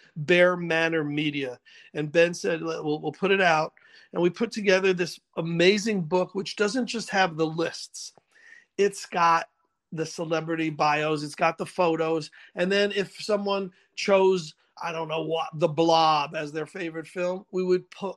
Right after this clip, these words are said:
pull out, uh, a great still from the film and include it with, with the book. So, I mean, the back cover says, like, who doesn't love a top ten list?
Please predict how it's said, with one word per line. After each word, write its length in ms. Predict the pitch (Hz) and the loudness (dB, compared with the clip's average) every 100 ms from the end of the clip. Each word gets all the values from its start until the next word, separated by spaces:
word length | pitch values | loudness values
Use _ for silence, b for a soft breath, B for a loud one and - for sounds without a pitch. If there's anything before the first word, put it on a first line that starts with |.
| - | -10
pull 180 | 208 190 | -4 0
out, 280 | 180 175 - b b b _ | 0 -2 -8 b b b _
uh, 180 | 170 160 | -8 -6
a 60 | 175 | -6
great 460 | 139 160 185 180 _ _ _ _ _ _ | -4 2 4 4 _ _ _ _ _ _
still 720 | - - - 214 190 151 - _ | -16 -16 -4 4 4 4 -6 _
from 280 | - 185 165 | -6 -4 -4
the 100 | 160 | -6
film 420 | - 180 156 139 | -6 -4 -4 -6
and 80 | 147 | -4
include 420 | 151 - 180 170 | -6 -4 2 4
it 160 | 165 156 b b b b | 4 0 b b b b
with, 320 | 165 160 _ _ | -2 -2 _ _
with 260 | 165 160 156 | 0 0 0
the 80 | 165 | -4
book. 320 | 147 156 - - B B B | 4 4 2 -14 B B B
So, 200 | - 208 | 4 4
I 100 | 196 | 4
mean, 140 | 214 202 | 0 0
the 80 | |
back 260 | 180 208 220 | 2 2 2
cover 260 | 226 214 185 | -2 -2 -2
says, 220 | 202 180 | -2 -2
like, 160 | 180 | -2
who 160 | - 233 | -2 0
doesn't 340 | 220 214 208 | 0 0 -4
love 260 | 190 196 202 _ _ _ | 0 0 0 _ _ _
a 60 | 202 | -10
top 320 | - 185 185 | -6 -4 -4
ten 200 | - 214 | -2 -4
list? 400 | 214 247 175 - | 0 -2 -4 -12